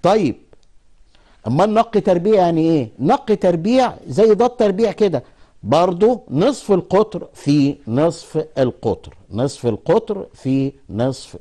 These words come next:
القطر. طيب، أما نيجي نبص على شكل تاني من الأشكال اسمه شبه منحرف.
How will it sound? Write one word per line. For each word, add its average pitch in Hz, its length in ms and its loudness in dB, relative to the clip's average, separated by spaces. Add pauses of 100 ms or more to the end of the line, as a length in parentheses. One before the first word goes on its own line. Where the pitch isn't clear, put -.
(120)
القطر. 110 500 -6 (420)
طيب، 69 220 -10 (960)
أما 101 180 -4
نيجي 240 540 0 (1000)
نبص 160 400 0
على 170 420 2 (120)
شكل 156 500 -2
تاني 110 300 0
من 185 200 2
الأشكال 170 760 0 (180)
اسمه 185 520 2 (1600)
شبه 170 640 2
منحرف. 160 880 -4